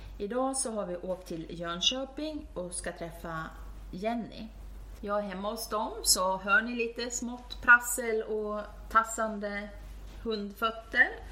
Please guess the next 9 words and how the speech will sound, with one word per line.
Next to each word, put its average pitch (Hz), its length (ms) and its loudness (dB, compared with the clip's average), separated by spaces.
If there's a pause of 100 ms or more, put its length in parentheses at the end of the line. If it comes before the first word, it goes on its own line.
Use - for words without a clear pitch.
(320)
så - 140 -6
är 214 200 4
det 208 280 6 (200)
för 190 240 6
att 175 220 4
vi 151 100 -4
har 165 220 0 (120)
en 156 500 -6 (720)
liten 175 360 -6